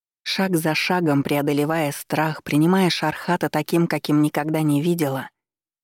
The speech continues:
я осторожно коснулась его руки. Тёплая, но так хочется поделиться с ним хоть чем-то,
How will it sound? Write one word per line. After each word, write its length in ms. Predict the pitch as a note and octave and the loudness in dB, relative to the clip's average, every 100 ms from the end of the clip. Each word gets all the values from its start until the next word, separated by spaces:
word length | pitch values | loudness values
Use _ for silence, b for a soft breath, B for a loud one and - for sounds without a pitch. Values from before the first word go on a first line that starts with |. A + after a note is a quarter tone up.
| _ _ _ - | _ _ _ -2
я 200 | F3+ D#3+ | 0 0
осторожно 580 | - D3+ E3 F3 E3+ D3+ | -2 -2 0 2 0 0
коснулась 560 | C#3+ - D3+ D3 - | -2 0 2 2 0
его 260 | D3 C#3 C#3+ | -2 0 0
руки. 460 | D3 - C3 B2+ - _ _ _ _ _ _ - | -2 -4 -12 -12 -18 _ _ _ _ _ _ -6
Тёплая, 580 | F3 E3+ - C#3+ C3+ - _ _ - | -4 -4 -6 -10 -10 -18 _ _ -2
но 160 | E3+ E3 | 0 0
так 220 | E3+ - | -2 -4
хочется 480 | - F3+ - - C#3 | -2 -2 -2 -4 -2
поделиться 520 | C#3+ C#3+ D3+ - C#3 | -2 0 0 -2 -6
с 140 | - | -2
ним 160 | C#3+ C#3 | 0 0
хоть 220 | - C#3+ | -2 -6
чем-то, 600 | - - C3+ C3+ - - | -6 -6 -6 -8 -14 -16